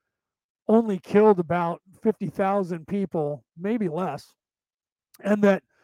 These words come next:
more than five million Iraqis surrendered without a shot fired, and that they drove at fifty-five miles an hour through the desert and it took 'em less than t-, less than forty-eight hours to conquer the entire country.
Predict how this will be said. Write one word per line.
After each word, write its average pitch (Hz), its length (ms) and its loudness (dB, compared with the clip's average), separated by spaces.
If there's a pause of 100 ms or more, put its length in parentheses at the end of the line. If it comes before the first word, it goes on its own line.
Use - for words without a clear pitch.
(180)
more 214 220 8
than 190 120 -4
five 214 420 0
million 202 320 0
Iraqis 180 520 -2
surrendered 180 680 -2
without 165 340 -6
a 151 40 -8
shot - 380 -2 (260)
fired, 170 420 -4 (360)
and 208 120 0
that 214 120 0
they 202 120 6
drove 214 380 12
at 180 140 0
fifty-five 247 580 2
miles 220 380 -2
an 214 80 -8
hour 226 380 2
through 233 260 -2
the 202 120 -4
desert 190 560 2 (340)
and 202 120 -8
it 202 100 -6
took 240 220 0
'em 214 100 -4
less 208 240 -2
than 180 220 -12
t-, - 100 -20 (160)
less 202 260 -2
than 190 140 -8
forty-eight 233 560 2
hours 202 440 0
to - 80 -16
conquer 190 380 -6
the 185 120 -8
entire 180 460 -6
country. 156 560 -12